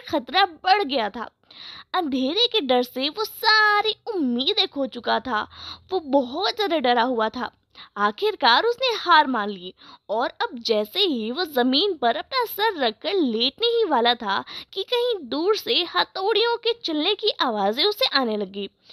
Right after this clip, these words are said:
अब वो उठा और उसी डायरेक्शन में जाने लग गया जिस डायरेक्शन से आवाज़ आ रही थी।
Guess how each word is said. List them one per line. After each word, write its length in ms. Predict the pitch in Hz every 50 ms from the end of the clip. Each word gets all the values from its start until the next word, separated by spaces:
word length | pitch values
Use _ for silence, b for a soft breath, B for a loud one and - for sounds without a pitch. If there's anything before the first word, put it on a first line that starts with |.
| B B B B B B _ -
अब 320 | 359 480 494 381 302 226 202
वो 280 | 202 214 254 311 - _ -
उठा 380 | 494 494 - 285 233 208 196 226
और 280 | - - 466 466 - -
उसी 280 | - - - - 480 453 392
डायरेक्शन 440 | 359 320 269 214 208 - - - 415 453
में 220 | 508 539 440 277
जाने 340 | 220 226 196 190 226 311 440
लग 240 | 403 370 294 226 190
गया 260 | 214 190 185 214 277
जिस 280 | 311 - 440 415 - -
डायरेक्शन 480 | 403 381 277 254 226 - - 247 254
से 140 | 269 - 480
आवाज़ 640 | 640 - - 440 440 415 403 392 370 339 254 240 202
आ 120 | 190 190
रही 220 | 196 190 214 208
थी। 220 | 190 - 208 -